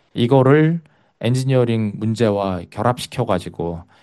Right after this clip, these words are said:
계속 고객을 디벨롭하는 그런 프로세스를 할 거냐. 이걸 하는 게 이제 핵심이겠다라는 이야기들을 제가 해주거든요.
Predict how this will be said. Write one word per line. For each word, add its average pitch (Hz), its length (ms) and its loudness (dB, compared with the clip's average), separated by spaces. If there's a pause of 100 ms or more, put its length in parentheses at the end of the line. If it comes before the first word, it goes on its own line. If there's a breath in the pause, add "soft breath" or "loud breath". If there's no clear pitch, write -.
(140)
계속 120 680 0
고객을 107 440 0
디벨롭하는 101 640 -4
그런 98 240 -8
프로세스를 120 500 -8
할 139 120 0
거냐. 101 400 -4 (480)
이걸 139 420 2
하는 143 300 0
게 113 120 -2
이제 104 200 -4
핵심이겠다라는 101 720 -4
이야기들을 82 480 -4
제가 92 180 -10
해주거든요. 110 560 -6